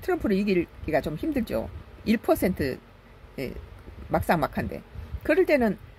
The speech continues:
예, 케네디가 해서, 예, 바이든 쪽 이쪽이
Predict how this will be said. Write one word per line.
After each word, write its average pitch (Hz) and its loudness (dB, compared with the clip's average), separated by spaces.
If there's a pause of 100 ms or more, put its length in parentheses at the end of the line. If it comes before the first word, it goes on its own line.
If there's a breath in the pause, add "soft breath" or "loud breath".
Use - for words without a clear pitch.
(200)
예, 190 2 (140)
케네디가 370 6
해서, 220 2 (720)
예, 180 2
바이든 247 4
쪽 226 4
이쪽이 202 4